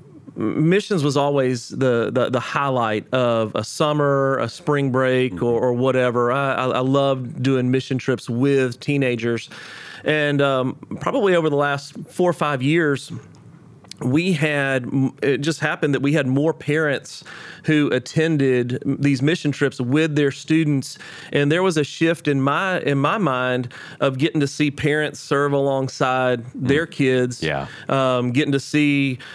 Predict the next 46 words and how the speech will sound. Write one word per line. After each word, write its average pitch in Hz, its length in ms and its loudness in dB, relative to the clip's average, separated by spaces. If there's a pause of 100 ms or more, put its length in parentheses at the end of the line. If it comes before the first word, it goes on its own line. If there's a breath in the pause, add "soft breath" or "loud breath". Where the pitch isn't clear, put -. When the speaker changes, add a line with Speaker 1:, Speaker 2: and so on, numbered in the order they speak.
(140)
Speaker 1:
um, 120 580 0
you 139 140 2
know, 117 400 0 (180)
for 139 440 0
the, 123 240 0
the 131 120 2
student 160 640 0
to 147 120 0
get 139 160 -2
to 139 100 -2
see 147 320 0
their 147 320 0
parents 143 540 -2
share 143 260 0
the 135 100 0
gospel, 123 440 0
maybe 139 240 2
for 156 120 -2
the 139 120 0
first 135 320 -2
time, 127 420 -2 (400 loud breath)
or, 139 480 2
or 131 200 2
for 147 200 0
a 135 60 0
parent 147 560 -2
to, 127 240 0
to 131 140 -2
say, 131 360 0
"Man, 143 200 0
this 160 140 -2
is 139 120 -6
one 160 120 2
of 147 60 0
the 139 80 0
best 139 500 -2
days 131 360 2
ever, 120 340 2
because, 123 640 0 (320 loud breath)
um, 123 260 2
this 135 200 0
morning 147 340 2
I 139 100 0
got 143 220 -2
to 143 80 0
see 143 460 0